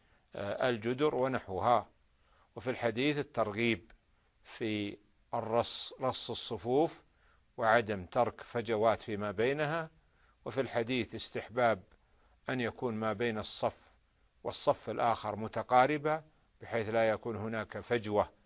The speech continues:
كبيرة بين الصفين. ولذا نجد أن المسجد النبوي في عهد النبوة كان صغيراً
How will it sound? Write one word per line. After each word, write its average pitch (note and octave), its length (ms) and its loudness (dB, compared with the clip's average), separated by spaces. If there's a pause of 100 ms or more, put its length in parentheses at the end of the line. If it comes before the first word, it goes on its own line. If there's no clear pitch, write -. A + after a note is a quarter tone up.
(300)
كبيرة G#2+ 540 -2
بين G#2 540 0 (200)
الصفين. C3 840 -2 (520)
ولذا C#3+ 400 2
نجد A2 400 -2
أن A2+ 220 -8
المسجد A2+ 520 -4
النبوي A2 600 0
في A2+ 160 -4
عهد A#2 260 2
النبوة A2 640 0 (540)
كان D#3 260 2
صغيراً C#3+ 640 2